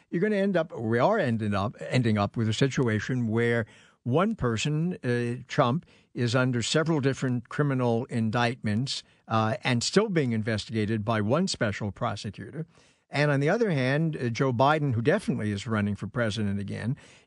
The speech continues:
now has his own son being investigated by a special prosecutor. Uh, legally, how could all of that,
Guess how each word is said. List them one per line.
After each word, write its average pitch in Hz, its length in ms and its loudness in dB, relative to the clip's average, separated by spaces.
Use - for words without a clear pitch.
now 151 280 4
has 139 340 0
his 127 180 0
own 131 260 2
son 123 480 0
being 123 280 0
investigated 104 880 -2
by 117 200 2
a 107 100 0
special 104 640 -2
prosecutor. 101 640 -2
Uh, - 40 -20
legally, 165 640 0
how 240 380 -2
could 165 420 0
all 202 340 2
of 120 380 -4
that, 147 280 2